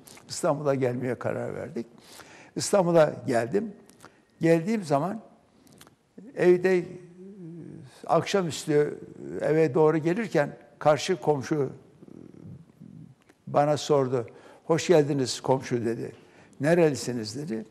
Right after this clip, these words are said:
"Kayseriliyim." dedim. "Ne iş yaparsınız?" dedi. O arada eşim dışarıda Antalya'da konuştuğumuzu duyunca kapının, e, kapıyı açmış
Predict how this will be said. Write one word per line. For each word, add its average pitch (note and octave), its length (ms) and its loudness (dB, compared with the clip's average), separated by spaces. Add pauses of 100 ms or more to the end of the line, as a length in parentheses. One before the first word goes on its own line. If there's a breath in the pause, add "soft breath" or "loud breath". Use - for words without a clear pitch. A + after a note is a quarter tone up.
(300)
"Kayseriliyim." B2 760 -2
dedim. A2 200 -6 (680 loud breath)
"Ne G3+ 160 0
iş F#3+ 180 -2
yaparsınız?" A#2+ 720 -2
dedi. F3 320 -6 (420 loud breath)
O F3 60 0
arada F#3 460 4 (500 loud breath)
eşim G#3 420 0 (680)
dışarıda D#3 640 4 (280)
Antalya'da D3+ 500 2
konuştuğumuzu C#3+ 840 -2
duyunca E3+ 500 -2 (440 loud breath)
kapının, E3+ 540 0 (560 loud breath)
e, D3 80 -6
kapıyı D#3+ 400 4
açmış D#3+ 540 2